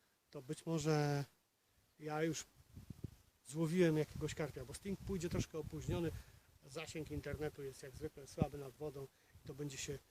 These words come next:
długo, długo, długo ładowało. No to, e, ja Was żegnam, bo ja muszę zarzucać wędki.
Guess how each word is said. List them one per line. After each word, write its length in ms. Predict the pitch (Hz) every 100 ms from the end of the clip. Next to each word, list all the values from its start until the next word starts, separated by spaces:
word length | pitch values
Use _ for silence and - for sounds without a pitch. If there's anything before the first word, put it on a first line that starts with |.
| _ _ - - _ _ _ _
długo, 420 | 320 403 262 202 180
długo, 460 | 190 185 156 143
długo 440 | 131 147 131 123 - _ -
ładowało. 640 | 139 139 123 101 95 - _ _ _ _ _
No 100 | 277
to, 260 | 247 214 185 _ _ -
e, 40 | 143 147 143 143 - - _ _
ja 120 | 190
Was 180 | 180 165
żegnam, 320 | 160 202 180
bo 80 | 156
ja 80 | 175
muszę 200 | 226 170
zarzucać 460 | 160 151 214 160
wędki. 380 | 131 220 233 220